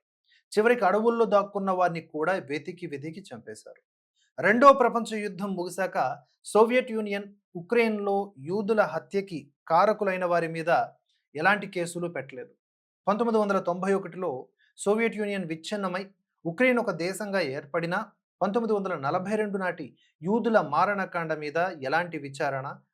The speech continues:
జరగలేదు. రష్యా స్పెషల్ ఆపరేషన్ వల్ల డెబ్బై లక్షల మంది ఉక్రేనియన్ పౌరులు దేశం విడిచి శరణార్థులుగా పోలాండ్, హంగరీ,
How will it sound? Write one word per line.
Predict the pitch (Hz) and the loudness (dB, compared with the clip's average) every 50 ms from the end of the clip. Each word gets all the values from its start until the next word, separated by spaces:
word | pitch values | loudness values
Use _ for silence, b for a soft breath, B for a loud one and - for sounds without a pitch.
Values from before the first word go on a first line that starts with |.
| _ _ | _ _
జరగలేదు. | 135 131 170 165 156 147 127 113 - _ _ _ _ - | -2 2 2 2 2 0 -6 -8 -10 _ _ _ _ 2
రష్యా | 165 208 208 - 294 277 | 2 2 4 4 2 2
స్పెషల్ | 254 262 247 226 220 - 247 | 2 2 -2 -4 -2 2 4
ఆపరేషన్ | 240 233 233 233 214 208 202 - 202 190 165 | 2 4 4 2 0 0 -2 -4 -6 -4 -4
వల్ల | 160 151 151 156 170 175 - _ _ _ _ _ | -4 -2 -2 -2 -4 -4 -8 _ _ _ _ _
డెబ్బై | 131 180 185 180 208 226 | 0 0 0 2 0 0
లక్షల | 208 202 202 - 202 196 | 0 0 0 -2 -4 -4
మంది | 190 185 180 175 180 175 - 156 | -2 -2 -4 -4 -6 -8 -10 -10
ఉక్రేనియన్ | - - 226 226 220 214 196 180 - | 0 0 2 2 2 -2 -4 -6 -6
పౌరులు | - 147 156 170 175 185 180 196 190 _ | -4 -4 -2 -2 -2 -4 -6 -8 -10 _
దేశం | 135 165 196 196 196 233 208 | -4 -4 -4 -2 -2 -6 -6
విడిచి | 190 175 175 175 196 185 | -4 -6 -8 -8 -10 -10
శరణార్థులుగా | 160 - 156 156 175 190 190 185 170 170 165 160 160 165 170 - - _ | -8 -4 -2 0 2 2 0 -2 -2 -6 -4 0 0 0 0 0 -6 _
పోలాండ్, | _ 156 165 170 180 180 180 170 - - | _ -2 0 2 2 0 0 -4 -12 -16
హంగరీ, | - 151 160 160 175 170 180 | -14 -10 -4 -2 -2 -2 -2